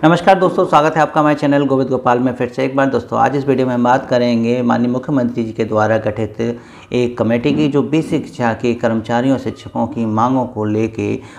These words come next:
उनको विचार करेगी और उनका निस्तारण करेगी, फिर उसकी रिपोर्ट माननीय मुख्यमंत्री जी तक पहुंचाएगी। लेकिन क्या इस कमेटी में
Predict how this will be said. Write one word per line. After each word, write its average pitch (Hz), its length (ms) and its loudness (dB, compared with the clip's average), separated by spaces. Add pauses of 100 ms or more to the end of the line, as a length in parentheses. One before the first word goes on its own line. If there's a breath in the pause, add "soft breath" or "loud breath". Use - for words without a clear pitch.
(140 loud breath)
उनको 113 240 -2
विचार 123 340 0
करेगी 135 400 2
और 135 100 2
उनका 113 180 -4
निस्तारण 107 440 -4
करेगी, 110 360 -2
फिर 160 160 -4
उसकी 147 240 -2
रिपोर्ट 117 380 -2
माननीय 107 260 0
मुख्यमंत्री 107 520 -4
जी 104 60 -8
तक 127 400 -4
पहुंचाएगी। 98 720 -2 (360 loud breath)
लेकिन 156 340 4
क्या 151 200 4
इस 135 280 -2
कमेटी 139 680 -4
में 117 320 -2